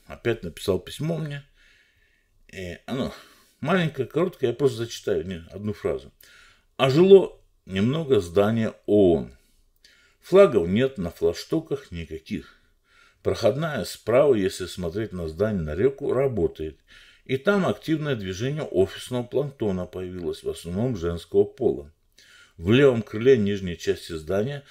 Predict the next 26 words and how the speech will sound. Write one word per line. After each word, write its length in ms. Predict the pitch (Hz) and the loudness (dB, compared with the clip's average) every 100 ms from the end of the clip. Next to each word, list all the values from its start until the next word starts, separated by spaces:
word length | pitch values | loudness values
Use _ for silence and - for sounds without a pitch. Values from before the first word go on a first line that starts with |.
| - - | -20 -10
начался 640 | 160 202 202 175 - 156 151 | -4 0 0 0 -2 -4 -2
косметический 800 | 110 101 90 - 104 - - 120 | -4 -4 -8 -12 -14 -14 -6 -2
район, 400 | 120 107 90 - | 0 0 -2 -4
ремонт. 680 | 87 92 107 98 71 58 _ _ - _ | -4 2 4 4 0 -6 _ _ -20 _
Мебели 480 | 110 170 165 131 85 | 0 0 4 2 0
внутри, 420 | 82 95 92 92 | -2 -4 -2 -4
понятно, 500 | - 82 82 78 85 | -4 -8 -8 -10 -10
нет. 360 | 92 131 160 _ _ _ | -6 -6 -8 _ _ _
Снимают 520 | - 147 170 143 98 | -14 -8 -4 -4 -4
старые 420 | - - 117 107 | -4 0 2 4
навесные 520 | 92 87 87 - 98 82 | 2 0 -4 -4 -6 -8
потолки 560 | - - 85 - - | -10 -10 -12 -10 -10
и 140 | - 117 | -6 -8
всё 240 | - 92 | -6 -6
красят 440 | - 80 98 104 | -2 -2 -2 -6
в 80 | 87 | -16
белый 280 | 71 78 82 | -6 -4 -4
цвет. 420 | - 80 69 - _ _ _ - - _ | -8 -10 -10 -12 _ _ _ -20 -20 _
Но 180 | - 170 | -10 -2
это 240 | 196 - 107 | -2 -2 -4
просто 440 | - 202 202 92 | 0 0 0 -6
видно 320 | 82 101 104 | -6 -6 -6
с 180 | 95 - | -10 -8
улицы 380 | 76 78 - 67 | -8 -8 -14 -18
даже 360 | 67 78 85 | -12 -10 -10
вечером". 520 | 76 64 67 - 67 | -10 -14 -18 -20 -20